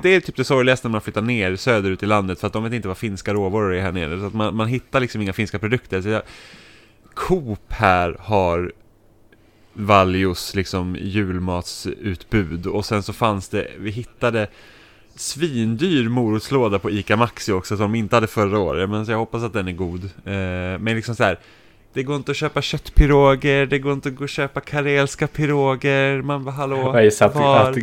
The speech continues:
Speaker 2: Gorbis inte riktigt fyller den kvoten på pirog heller.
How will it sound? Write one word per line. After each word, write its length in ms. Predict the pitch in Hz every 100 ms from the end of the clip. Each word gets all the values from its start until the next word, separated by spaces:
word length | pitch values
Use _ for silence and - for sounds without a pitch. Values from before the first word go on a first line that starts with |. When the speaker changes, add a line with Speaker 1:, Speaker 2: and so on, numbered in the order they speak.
| 113
Speaker 2:
Gorbis 540 | 120 117 104 104 98
inte 300 | 104 101 107
riktigt 420 | 101 98 101 101
fyller 340 | - 117 104 101
den 220 | 107 101
kvoten 540 | - 104 107 - 98
på 140 | - 98
pirog 380 | - 104 98
heller. 460 | 101 107 98 101 120